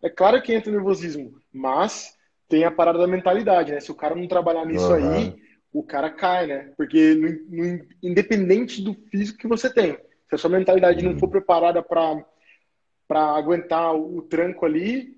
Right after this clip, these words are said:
Speaker 1: mano,
Speaker 2: É.
Speaker 1: você cai pelas culatas ali e realmente não consegue executar, né, não? Mas eu
Speaker 2: É,
Speaker 1: entendo
Speaker 2: isso.
Speaker 1: perfeitamente, velho.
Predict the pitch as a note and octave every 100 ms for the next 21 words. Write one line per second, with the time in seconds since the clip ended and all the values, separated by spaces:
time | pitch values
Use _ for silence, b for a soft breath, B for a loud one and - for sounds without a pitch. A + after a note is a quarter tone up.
0 | _ D#3+ A3+ D#3+ - - F2 E2 D2+ C#2
1 | - - D#3 D#3+ D#3 E3 E3+ G3 F3 E3+
2 | - D#3 D3+ F3 F3 F3+ F#3 F3 F3 G3
3 | F#3+ F3 E3+ F3+ - F3+ E3 C#3 C3 C#3+
4 | b b b C3+ C#3+ C#3+ C#3+ - - F4+
5 | G#3+ - A3 A3 A#3+ F#3 G#3+ - D3 A#2+